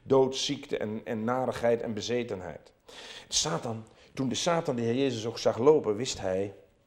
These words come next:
"Dit is mijn overwinnaar." Hij was ook doodsbenauwd. Toen de Satan, eh, die zat in een, in een bezeten in Marcus vijf, en dan zegt de Satan,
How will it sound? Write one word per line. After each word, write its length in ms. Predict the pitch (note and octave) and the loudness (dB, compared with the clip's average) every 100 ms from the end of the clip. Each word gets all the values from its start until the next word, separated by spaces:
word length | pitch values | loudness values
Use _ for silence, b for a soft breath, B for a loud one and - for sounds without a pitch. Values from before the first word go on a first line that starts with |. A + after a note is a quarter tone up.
| _ _ | _ _
"Dit 240 | - G2+ - | -6 -6 -4
is 520 | F#2 - - - _ _ _ | -8 -8 -12 -16 _ _ _
mijn 240 | F2+ F2 | -8 -4
overwinnaar." 560 | E2+ E2+ F2 F2+ E2 D2+ | -4 -4 -6 -8 -10 -12
Hij 100 | F#2 | -10
was 160 | G2 F#2+ | -10 -12
ook 140 | F2 | -8
doodsbenauwd. 680 | B2+ A#2+ E2+ G2 G2+ - - B B B B | -6 -6 -8 -10 -10 -12 -18 B B B B
Toen 120 | - G#2 | -12 -8
de 60 | |
Satan, 580 | F#2+ C#3+ D3 B2 A2 G#2 B B - | -2 2 2 0 -4 -4 B B -14
eh, 100 | G2+ | -10
die 140 | G2 | -6
zat 280 | G#2 B2 - | -2 -4 -4
in 140 | A2+ | -6
een, 160 | G2 G2+ | -6 -8
in 180 | A2+ G2 | -10 -8
een 180 | F#2+ - | -10 -12
bezeten 540 | F2+ G2 A#2+ B2+ C3 | -8 -4 -2 -2 -4
in 100 | C3 | -6
Marcus 300 | G#2 A2 - | -6 -8 -10
vijf, 520 | - - B2 D#3 - - | -12 -8 -6 -8 -12 -16
en 80 | G2+ | -10
dan 140 | G2+ | -8
zegt 260 | - C3+ - | -6 -8 -8
de 60 | |
Satan, 580 | G#2 - D#3+ D3+ C3 C#3+ | -8 -6 -6 -4 -6 -8